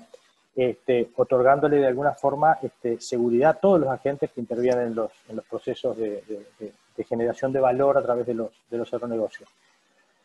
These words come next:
Pero como decíamos, y repito el, el concepto en los tres slides, el incremento de las exigencias desde la demanda, que es la que marcan de alguna forma, este, los negocios,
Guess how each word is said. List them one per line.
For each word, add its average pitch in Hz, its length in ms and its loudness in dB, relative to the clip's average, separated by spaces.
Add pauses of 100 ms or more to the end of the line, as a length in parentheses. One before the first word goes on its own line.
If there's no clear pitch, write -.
(640)
Pero 165 180 8
como 165 160 6
decíamos, 160 520 6
y 131 60 -2
repito 127 680 2 (240)
el, 113 260 -2
el 117 180 -2
concepto 139 680 0
en 120 160 -4
los 107 120 -10
tres 165 220 2
slides, 127 580 0 (100)
el 123 140 -4
incremento 131 500 -2
de 139 80 2
las 127 120 -6
exigencias 131 520 -2
desde 120 220 -6
la 123 80 2
demanda, 143 720 2 (720)
que 147 100 -12
es 117 60 -8
la 127 120 -2
que 131 100 -2
marcan 131 320 2
de 117 80 0
alguna 117 220 -2
forma, 127 440 -2
este, 117 280 -10
los - 140 -10
negocios, 147 480 -2